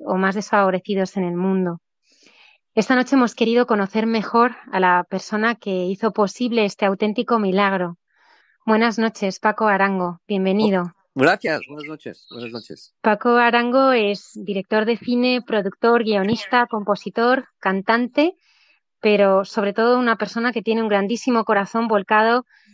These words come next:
Speaker 1: en los niños con cáncer, a los que dedica sus mejores esfuerzos a través de la Fundación Aladina. Paco,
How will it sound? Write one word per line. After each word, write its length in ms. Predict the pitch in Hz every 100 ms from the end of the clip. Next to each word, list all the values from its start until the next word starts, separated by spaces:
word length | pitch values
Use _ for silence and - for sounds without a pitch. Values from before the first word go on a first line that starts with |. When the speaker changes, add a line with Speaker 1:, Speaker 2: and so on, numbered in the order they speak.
| _
Speaker 1:
en 160 | 214 202
los 140 | 190
niños 320 | 214 220 240 -
con 160 | 214
cáncer, 480 | 196 247 262 214 190
a 80 | 185
los 180 | 180 -
que 140 | 190
dedica 340 | 185 196 226
sus 200 | 220 196
mejores 360 | 208 185 214 -
esfuerzos 600 | 202 - 214 226 233 - _ _ _ _ -
a 120 | 196
través 280 | 196 190 196
de 80 | 214
la 100 | 214
Fundación 760 | 214 196 190 214 208 208 208
Aladina. 580 | 190 185 185 190 180 165 _ _
Paco, 400 | - 226 247 226